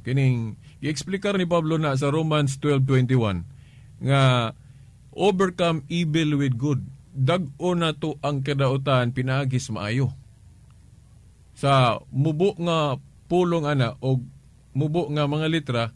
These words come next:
upat ra ka litra na. Gugma o love sa in English.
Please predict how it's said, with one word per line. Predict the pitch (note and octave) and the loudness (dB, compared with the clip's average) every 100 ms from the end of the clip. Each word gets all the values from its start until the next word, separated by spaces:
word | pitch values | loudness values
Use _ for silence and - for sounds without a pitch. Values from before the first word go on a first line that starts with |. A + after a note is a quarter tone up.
| - - - - | -16 -20 -20 -10
upat | C3 C3+ D3+ | -8 -4 -4
ra | C#3+ C3+ | -2 -2
ka | C3 | 0
litra | B2 B2+ C3 | 0 0 2
na. | C3+ C3 - - - - - - - - | 2 0 -4 -16 -20 -20 -20 -20 -20 -10
Gugma | - C3 D3+ B2 C#3+ B2+ G2 - | 0 2 2 2 2 0 -4 -12
o | - C3+ C3+ A2+ | -2 0 0 0
love | C3 C3 A#2+ A2 | 2 2 2 -2
sa | |
in | A2 A#2 | -2 0
English. | A2 A#2 G#2+ - | 0 -2 -4 -8